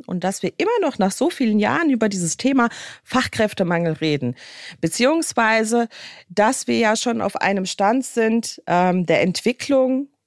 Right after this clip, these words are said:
und aber auch des Denkens und dass wir uns das seit neunzehnhundertsechzig so oft schon eingeredet haben, dass wir das nämlich auch selber glauben. Ich habe es ja auch schon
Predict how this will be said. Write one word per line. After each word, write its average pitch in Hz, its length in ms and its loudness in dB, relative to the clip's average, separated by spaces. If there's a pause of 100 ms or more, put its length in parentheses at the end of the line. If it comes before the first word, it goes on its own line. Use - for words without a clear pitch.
(100)
und 359 340 0
aber 226 400 2
auch 180 380 2 (180)
des 165 160 -4
Denkens 269 880 2 (640)
und 190 200 2
dass 214 180 2
wir 196 100 2
uns 240 200 -2
das 208 160 0
seit 196 180 0
neunzehnhundertsechzig 240 1120 2 (360)
so 220 300 2
oft - 240 0
schon 196 160 -2
eingeredet 170 720 0
haben, 165 320 2 (720)
dass 254 220 2
wir 196 100 2
das 170 200 -2
nämlich 170 280 -2
auch - 80 -4
selber 233 340 2
glauben. 139 480 2 (800)
Ich - 180 -2
habe 330 200 0
es - 140 -6
ja 226 200 2
auch 254 80 2
schon 214 280 -2